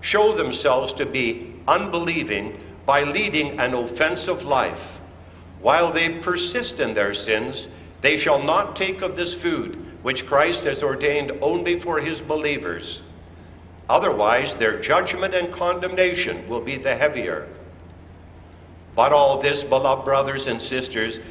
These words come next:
is not meant to discourage broken and contrite hearts, as if only those who are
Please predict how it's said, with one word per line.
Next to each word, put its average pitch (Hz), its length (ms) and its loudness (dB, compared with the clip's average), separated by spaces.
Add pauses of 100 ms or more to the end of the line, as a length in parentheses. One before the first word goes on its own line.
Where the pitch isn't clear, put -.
(120)
is 107 180 -4
not 104 380 2
meant 123 240 2
to 139 80 -8
discourage 139 800 -2
broken 147 460 2
and 127 200 -4
contrite 135 600 0
hearts, 143 480 2 (300)
as 160 200 2
if 190 180 -2
only 196 280 2
those 185 400 2
who 190 200 -2
are 170 260 0